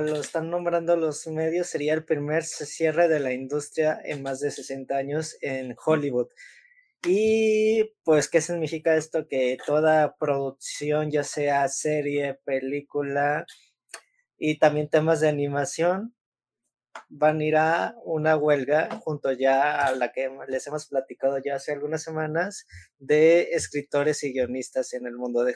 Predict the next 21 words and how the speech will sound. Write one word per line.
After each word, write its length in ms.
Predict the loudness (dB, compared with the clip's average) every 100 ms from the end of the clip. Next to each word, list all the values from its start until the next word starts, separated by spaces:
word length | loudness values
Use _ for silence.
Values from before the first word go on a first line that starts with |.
| 2
Hollywood. 360 | 4 6 4 0 -12 -20 -20 _ _ _ _
Y 400 | 2 4 4 2 -2 -8
la, 220 | 2 4 4
esta 800 | 2 4 6 8 8 8 6 6
huelga 420 | 8 8 8 4 2
empezó 800 | 0 0 -2 2 2 4 0 -6 _
el 300 | -6 -4 -2
trece 360 | 4 4 4 2
de 120 | 2
junio, 800 | 0 -6 -6 -6 -6 -4 -4 -6 _ _ _ _ _ -2
anunció 540 | 0 -2 -2 0 2
que 80 | 2
el 100 | 2
sindicato 560 | -2 -6 -2 -2 2
iría 320 | 2 2 4 4
a 60 |
huelga 600 | 4 0 0 0 -2 -2 -2
a 160 | 0
medianoche. 840 | 0 0 2 2 2 -2 -2 -6 -6 -12 -20 -20 -20 _ _ -2
Y 120 | 2
dirán, 440 | 6 10 8 8